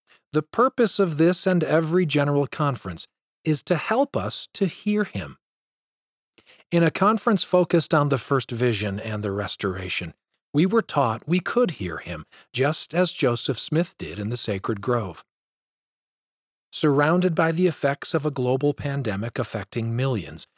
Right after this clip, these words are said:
we were taught to hear him for guidance in our troubles. Looking toward a bright future for both the church and for each of us individually, we were taught to renew our efforts to hear him and to follow him.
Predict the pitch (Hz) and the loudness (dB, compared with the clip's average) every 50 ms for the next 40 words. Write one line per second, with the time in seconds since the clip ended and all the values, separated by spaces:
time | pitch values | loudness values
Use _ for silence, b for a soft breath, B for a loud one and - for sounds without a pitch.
0 | b b b - 147 160 180 202 247 247 - - - 147 143 147 143 - - - | b b b 2 2 4 4 4 2 0 0 0 0 2 2 2 0 -2 -2 -2
1 | 160 143 - - - 196 208 190 147 - 185 175 170 170 160 - - 160 156 147 | -2 -2 -2 -2 0 2 2 0 0 0 0 2 2 0 -2 0 0 0 0 0
2 | 131 156 139 151 170 160 117 98 90 90 - - - - 135 120 117 117 110 101 | 0 -2 -2 0 0 -2 -2 -4 -6 -6 -8 -8 -6 -6 -6 -4 -4 -4 -4 -4
3 | 95 98 - - - 160 147 123 87 76 71 - - - B B B B B B | -6 -8 -8 -6 -4 -4 -4 -4 -6 -10 -12 -12 -14 -16 B B B B B B
4 | B B - 165 165 - - 185 180 175 - - - 196 180 170 175 180 180 185 | B B 0 0 2 2 2 2 2 2 0 2 2 2 4 4 4 6 6 4
5 | 175 - 170 170 143 143 139 143 156 175 175 - - - - 196 208 202 - - | 4 2 0 0 0 2 2 4 4 2 0 -2 -4 -2 0 0 0 0 -2 -2
6 | 117 113 b b b b b _ - 196 190 160 175 180 202 190 - - 226 - | -4 -4 b b b b b _ 0 2 2 4 4 4 4 2 0 0 -2 -2
7 | - - - 185 180 180 - - - - 156 165 156 - 175 165 - - 175 196 | 0 2 2 4 4 2 0 -4 -4 0 0 0 2 2 2 2 2 2 2 0
8 | 214 - - 127 104 110 117 117 - - 131 120 110 104 104 110 175 220 170 - | 0 0 -2 -2 0 0 -2 -2 -2 -4 -4 -4 -4 -6 -2 0 0 0 0 -2
9 | 101 90 78 78 90 - B B B B B B - 165 196 214 208 214 214 - | -6 -6 -6 -8 -10 -10 B B B B B B 2 2 4 4 4 4 2 2
10 | - - 185 190 190 170 - - - 196 185 175 170 190 185 175 175 180 220 254 | 2 0 2 2 2 0 -2 -2 2 2 4 4 4 4 6 6 6 4 4 4
11 | 254 214 208 196 180 - 180 190 - - - 76 - - - - - 104 92 - | 2 2 2 0 0 0 -2 -2 -2 -4 -8 -10 -8 -10 -10 -8 -8 -8 -8 -6
12 | - 92 78 76 - 82 76 69 - _ _ _ _ _ - 127 139 160 185 196 | -8 -8 -8 -10 -10 -12 -12 -14 -16 _ _ _ _ _ -4 -2 0 0 0 0
13 | 170 - - 202 180 - - 156 139 180 226 196 - - 82 78 - | -2 -4 -4 -6 -6 -4 -2 0 2 2 2 0 -2 -4 -8 -14 -14